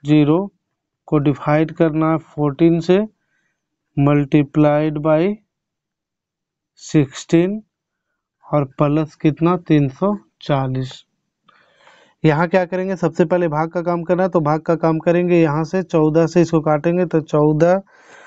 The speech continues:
दूनी अट्ठाईस हो जाएगा। चौदह दूनी अट्ठाईस से दो, छः, आठ, चार, चौदह छः,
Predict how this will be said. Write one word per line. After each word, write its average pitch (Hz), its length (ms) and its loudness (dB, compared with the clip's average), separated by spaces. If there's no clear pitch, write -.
दूनी 151 300 2
अट्ठाईस 165 480 -2
हो 175 100 2
जाएगा। 165 420 0
चौदह 147 340 -2
दूनी 160 240 -2
अट्ठाईस 156 480 -2
से 196 120 2
दो, 156 300 2
छः, 160 300 0
आठ, 151 220 2
चार, 170 220 0
चौदह 156 340 0
छः, 190 200 -2